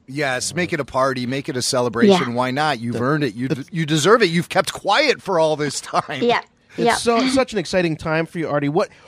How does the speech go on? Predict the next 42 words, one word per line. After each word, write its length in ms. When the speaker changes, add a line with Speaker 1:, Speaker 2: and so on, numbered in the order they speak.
Speaker 3:
what's 280
it 120
like 340
to 180
actually 360
have 180
been 140
there 240
on 240
the 80
set 320
and 180
then 160
to 100
see 300
the 140
film? 480
Is 160
there 160
a 60
huge 480
disconnect? 680
Were 80
you 140
able 260
to 80
follow, 720
uh, 200
elements 500
of 140
the 80
story, 480
or 140
w-, 240
were 120
there 120
still 260
big 320
surprises 760
once 220
you 100
actually 440